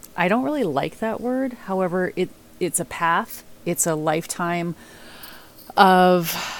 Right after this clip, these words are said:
daily up and down, of riding the waves. And you guys, most of the time,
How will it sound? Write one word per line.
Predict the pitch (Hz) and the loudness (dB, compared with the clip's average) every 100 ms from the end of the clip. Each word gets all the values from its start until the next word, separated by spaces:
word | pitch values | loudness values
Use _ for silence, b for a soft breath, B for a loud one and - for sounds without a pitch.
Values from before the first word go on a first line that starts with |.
| B B B 160 | B B B 4
daily | 202 190 202 202 196 190 - | 8 8 8 4 2 0 0
up | 180 180 | -2 -2
and | 175 | -2
down, | 165 175 190 196 208 | 0 0 0 0 0
of | - 165 165 147 | 0 0 0 4
riding | 170 170 175 | 4 4 2
the | 160 | 0
waves. | 151 156 180 233 233 - | 0 2 2 2 4 2
And | 170 165 165 165 156 - - - - - | 2 0 0 -2 -4 -8 -20 -20 -20 -12
you | 170 180 | -6 0
guys, | 190 190 | 2 2
most | 175 190 196 | 0 -2 -2
of | - | -4
the | 240 | -4
time, | - 247 262 269 | -2 -2 0 0